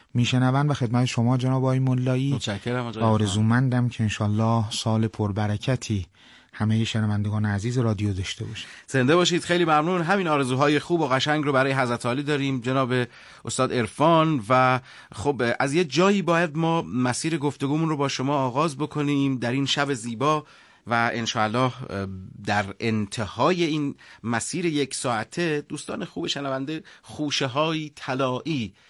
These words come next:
Speaker 2: از خرمن، اه، معرفت و، اه، زندگی این امام بزرگوار دستگیرشون شده باشه. و برای آغاز هم به نظرم هیچی بهتر از این نیست که دربارهٔ تولد اون حضرت یکم برامون بفرمایید جناب استاد عرفان.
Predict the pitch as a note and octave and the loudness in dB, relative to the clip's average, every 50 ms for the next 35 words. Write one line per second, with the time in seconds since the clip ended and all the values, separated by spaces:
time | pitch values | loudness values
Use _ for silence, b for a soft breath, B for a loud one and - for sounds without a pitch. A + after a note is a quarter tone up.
0 | b b b b G#2+ G#2+ G2 G#2+ - - - B2+ B2+ B2 A2+ A2+ A#2+ C#3+ D#3 D3+ | b b b b -6 -6 -6 -8 -14 -8 -4 -2 -2 0 0 -2 -2 -2 -2 -2
1 | D3 C#3+ C3+ C3 B2+ - - A#2 A2+ G#2+ G#2 G#2+ B2 B2+ - A2 A#2 G#2+ - C3+ | -2 -4 -4 -6 -8 -8 -10 -10 -10 -10 -8 -6 -6 -6 -6 -8 -12 -10 -6 -4
2 | C3 B2 C3 C3 - - G#2 G#2+ A2+ A2+ G#2+ G#2 A2 - B B B B B B | -4 -4 -4 -8 -14 -16 -12 -8 -6 -4 -4 -6 -6 -10 B B B B B B
3 | - F#2+ F#2+ F2+ F#2+ A#2 A#2 A#2+ A#2 A2+ A#2+ A#2 G2 B2 D3+ F3+ E3 D#3 C#3+ C#3 | -10 -10 -8 -6 -4 -2 -2 -2 -2 -2 -2 -4 -4 -4 -2 0 0 2 0 0
4 | - - C#3+ - - A#2 A2+ B2 C#3 C#3 C3+ A#2+ A#2 G2+ G#2+ G#2+ F#2+ G2 A#2+ B2 | -2 -4 -6 -6 -4 -4 -2 -2 -2 -2 -4 -6 -6 -6 -6 -8 -8 -6 -4 -4
5 | B2+ A#2 B B B B B B B A2+ G#2+ G#2 - - B2+ B2 C3 B2 - B2 | -4 -6 B B B B B B B -4 -2 -2 -4 -6 -4 -4 -4 -4 -4 -6
6 | A2 - A2 F#2+ G#2 F#2+ G2 - - - A2 - B B B B B B B B | -6 -6 -6 -6 -6 -6 -6 -8 -8 -8 -8 -10 B B B B B B B B
7 | D3+ G#3 G3+ G3+ G3 G3 G3 F#3+ - E3 F3 E3+ D3 D3+ F3+ F3 E3 C#3+ D#3+ E3 | 0 2 4 4 4 4 4 4 4 4 2 2 4 4 2 2 2 0 -2 -2
8 | E3 D#3+ D#3+ C#3+ C#3 B2+ B2 A#2 C3 C#3 C#3 C#3 B2+ C3 C3+ - - C#3+ C3 A#2+ | -2 -2 -2 -2 -2 -2 -2 -2 -2 -2 -2 -2 -4 -6 -8 -6 -4 -4 -2 -2
9 | G#2+ B2 B2 C3+ B2 A#2 C3 C3 C#3 C#3 - - C3 A#2+ A2+ G#2+ G2 G2+ A2 B2 | -2 -2 -2 -2 -2 -2 -2 -2 -2 -4 -4 -4 -2 -2 -2 -2 -2 -4 -4 -4
10 | C3 C3 C3 - C3 A2+ A2 A2 A2 G#2+ B2 E3+ D#3 D#3+ B2+ G#2 F#2+ A2 G#2 F#2+ | -6 -6 -6 -4 -2 0 0 0 -2 -2 -2 -2 -2 -2 -4 -4 -6 -8 -8 -6
11 | G#2+ G2+ - G#2+ G2+ - F#2+ G2 G2+ - B B B B B B B B G2 G2 | -8 -8 -8 -10 -14 -12 -12 -14 -14 -16 B B B B B B B B -6 -4
12 | G2+ G2+ G2+ F#2 F#2 G2 - - G2 F#2 F#2+ F#2 F2+ A2+ B2+ B2+ A2 G2 F#2+ - | -2 -2 -2 -4 -4 -6 -6 -6 -6 -6 -6 -6 -4 -4 -2 -2 -2 -4 -6 -8
13 | - G#2+ G2 - F#2+ G2 G2 - G#2+ G2 F2+ | -8 -8 -8 -8 -8 -8 -8 -6 -6 -6 -6